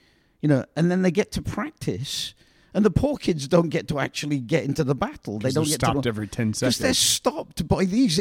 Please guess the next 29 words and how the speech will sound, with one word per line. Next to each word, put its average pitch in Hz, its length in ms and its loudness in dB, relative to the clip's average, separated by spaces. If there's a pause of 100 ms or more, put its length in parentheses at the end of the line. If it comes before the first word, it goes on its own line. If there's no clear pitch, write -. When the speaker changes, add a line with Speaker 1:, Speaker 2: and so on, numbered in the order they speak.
(120)
Speaker 1:
idiots 196 1000 2 (320)
that 208 180 2
think 226 520 2
that 190 200 4
they 202 160 6
should 196 320 2
be 220 140 -6
coaching 151 520 0
in 165 140 4
practice - 920 -6 (380)
when 214 200 2
they 208 140 6
had 208 360 0
the 196 80 -4
chance 208 640 -2
to 165 80 -4
do 170 140 4
all 208 240 2
of 180 100 2
their 170 140 0
little 165 240 -4
tactical - 520 -6
nuance 151 440 -2
coaching 110 580 -4 (220)
from - 220 0
the 202 100 4
sidelines 170 800 -2
with 160 160 0
individuals, 170 920 0